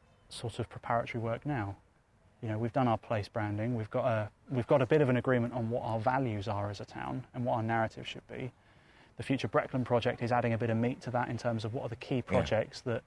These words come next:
Speaker 1: that we all think could make some meaningful change. Some of them are small, you know, they're about wayfinding and the public realm. Some of them are massive. They're, you know, tens of millions of pounds of investment in,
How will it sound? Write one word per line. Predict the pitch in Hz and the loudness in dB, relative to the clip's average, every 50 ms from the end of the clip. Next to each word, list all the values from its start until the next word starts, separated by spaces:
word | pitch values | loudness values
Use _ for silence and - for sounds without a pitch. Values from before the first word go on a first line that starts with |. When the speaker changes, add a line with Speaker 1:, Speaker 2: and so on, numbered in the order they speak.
| _ - | _ -8
Speaker 1:
that | 131 - 120 - | -4 -2 -2 0
we | 135 120 117 113 | 0 2 2 2
all | 113 123 127 120 107 | 4 2 2 2 0
think | - - 135 117 117 117 - - - - _ _ - - - - - | -2 -2 -2 -2 -2 -2 -6 -10 -16 -18 _ _ -20 -20 -20 -14 -6
could | - - - - - - | 0 2 2 2 2 0
make | 120 113 123 123 | -2 -2 -2 -2
some | - 131 113 | -2 0 0
meaningful | 110 113 107 107 107 104 - 117 104 | 2 2 0 0 -2 -2 -4 -6 -6
change. | - - - - 110 110 123 127 - - _ - - - - - - - - | -6 -8 -6 -4 -4 -2 -4 -4 -6 -10 _ -20 -20 -20 -20 -20 -20 -20 -6
Some | - - 123 127 | 0 2 4 4
of | 120 | 4
them | 120 127 123 | 6 4 4
are | 117 | 4
small, | - - 135 127 147 185 185 - - - | 4 4 4 4 4 4 2 -2 -6 -6
you | - 131 | -2 0
know, | 120 131 | 0 2
they're | 139 131 117 | 2 0 0
about | 110 - 120 120 127 | 0 0 0 0 2
wayfinding | 117 113 117 117 - - 117 110 113 110 117 120 131 131 113 | 2 2 0 0 0 0 0 0 0 0 0 -2 -2 -2 -2
and | 107 107 104 - - - - - - - - | -2 -4 -4 -6 -10 -16 -20 -20 -20 -18 -10
the | - | -6
public | - 123 110 123 117 - | -4 -4 -2 -2 -2 0
realm. | 117 113 123 120 | 0 2 2 2
Some | - 131 131 | 2 4 4
of | 127 123 | 4 4
them | 135 135 | 4 4
are | 143 | 2
massive. | 160 185 - - - 123 101 98 - - - | 2 0 0 -2 -2 -2 -2 -2 -6 -8 -2
They're, | 127 123 113 113 113 - | 0 2 2 2 2 0
you | 139 | -2
know, | - - 123 - - - - - - - - - - - _ - - | 0 0 -2 -4 -8 -14 -20 -20 -20 -20 -20 -20 -20 -20 _ -16 -4
tens | - - 139 143 127 | 0 2 4 4 4
of | 117 | 4
millions | 135 139 135 131 127 120 | 4 6 6 4 4 2
of | 123 | 2
pounds | - 135 127 127 120 | 2 4 4 4 4
of | 120 | 2
investment | 123 120 131 131 - - - 123 120 - | 2 2 2 0 -2 -2 -4 -2 -2 -2
in, | 113 113 113 110 127 | 0 0 0 -2 -2